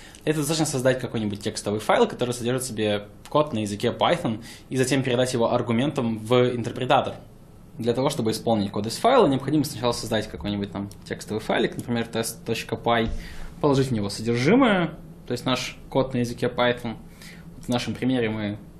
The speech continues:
создали файл тест пай, внутри которого содержится такой код. Мы сначала объявляем переменную x со значением пятнадцать, переменную y со значением hello, выводим значение этих переменных в терминал, и затем выводим в терминал значение их суммы.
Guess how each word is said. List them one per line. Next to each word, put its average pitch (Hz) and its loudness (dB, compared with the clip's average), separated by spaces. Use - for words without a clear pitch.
создали 107 -2
файл 104 0
тест - -6
пай, 226 2
внутри 127 -4
которого 117 0
содержится - -6
такой - -6
код. - 2
Мы 135 -2
сначала 113 -2
объявляем 107 0
переменную 113 2
x 127 -6
со 104 -6
значением 101 -2
пятнадцать, 202 0
переменную 120 2
y 135 0
со 107 -4
значением 107 -2
hello, 180 2
выводим 131 6
значение 110 0
этих 101 -4
переменных 110 -2
в - -12
терминал, 139 0
и 156 2
затем 170 2
выводим 131 6
в - -10
терминал 123 4
значение 120 0
их 117 -6
суммы. 117 2